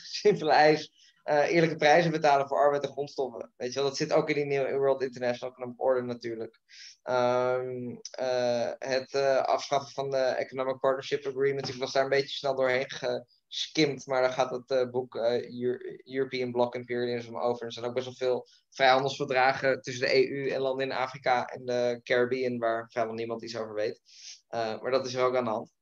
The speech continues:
Ehm, ja, en voor mij is dus ook, eh,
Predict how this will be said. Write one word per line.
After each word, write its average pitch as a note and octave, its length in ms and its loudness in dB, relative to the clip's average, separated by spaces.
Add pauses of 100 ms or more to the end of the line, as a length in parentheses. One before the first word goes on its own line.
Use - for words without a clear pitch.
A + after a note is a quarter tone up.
(380)
Ehm, B2+ 800 0 (600)
ja, D3 180 6
en D3+ 100 4
voor D#3+ 100 0
mij D#3 200 4
is E3 100 -2
dus D#3+ 180 -2
ook, D3+ 400 2
eh, C3+ 400 2